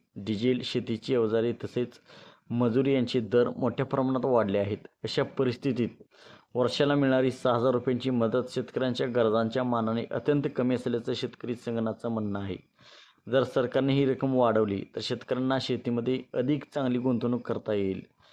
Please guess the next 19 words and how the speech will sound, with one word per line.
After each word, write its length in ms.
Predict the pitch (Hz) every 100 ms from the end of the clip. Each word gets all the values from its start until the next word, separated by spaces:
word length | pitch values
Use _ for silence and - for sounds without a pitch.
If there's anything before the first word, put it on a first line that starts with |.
| - _ -
आणि 180 | 135 143
उत्पादन 500 | - - - 139 151
वाढीस 380 | 147 131 127 -
मदत 380 | 117 107 113 -
होईल. 280 | - 101 95 - _ _ _ _ _
तर 80 | 147 135 -
पीएम 260 | 151 165
किसान 340 | 143 143 165 156
योजनेची 360 | 143 135 -
रक्कम 320 | 135 131 135
आता 140 | 117 135
सहा 260 | - 135
हजार 180 | 120 123
रुपयावरून 600 | 117 - 120 113 113 117
दहा 240 | 110 - 107
हजार 140 | 107
रुपये 220 | 101 113 98
होऊ 160 | 104
शकते. 380 | 95 - _ 101